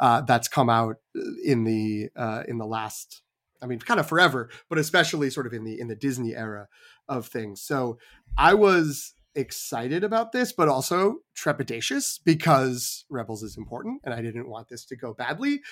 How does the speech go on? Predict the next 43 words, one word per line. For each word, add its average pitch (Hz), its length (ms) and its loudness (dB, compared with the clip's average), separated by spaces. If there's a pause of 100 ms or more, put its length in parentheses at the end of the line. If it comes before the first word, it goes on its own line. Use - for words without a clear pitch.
(320)
And, 175 360 8
uh, 160 280 6
I 156 120 10
don't 165 260 4
think 175 180 4
it, 147 200 -2 (100)
it 135 180 -2
did 180 180 2
go 131 140 0
badly. 117 340 -8
I 127 120 -2
thought 160 180 -2
this 151 180 0
went 127 220 2 (140)
really 127 240 2
well. 123 240 6
This 123 240 -2
is, 120 340 -4
uh, 131 260 6
maybe 156 280 8
because 143 640 4
of 123 480 -2 (800)
my 131 260 2
biases 151 720 4
of 131 140 -4 (100)
what 135 220 2
I 127 100 2
want 113 480 -2
from 220 200 0
Star 220 280 6
Wars, 214 320 6
plus - 580 2
my 120 420 -2 (120)
built-in 127 420 0
knowledge, 120 520 2
which, - 240 -6 (320)
as 117 160 -2
Jen 113 200 4
said, 113 260 -2
we 117 120 -2
will 113 120 -4
talk 120 260 -6
about 113 300 -2